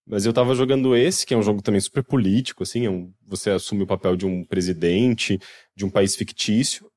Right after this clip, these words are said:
e ele é muito denso, assim, ele é tipo um R P Gzão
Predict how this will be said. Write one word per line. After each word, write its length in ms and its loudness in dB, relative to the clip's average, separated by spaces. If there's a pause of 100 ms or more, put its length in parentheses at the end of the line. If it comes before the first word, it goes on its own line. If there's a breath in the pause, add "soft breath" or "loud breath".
e 100 -6
ele 140 -4
é 40 0
muito 840 4
denso, 460 0
assim, 220 -8
ele 100 0
é 20 -2
tipo 200 -2
um 40 4
R 120 2
P 120 2
Gzão 720 4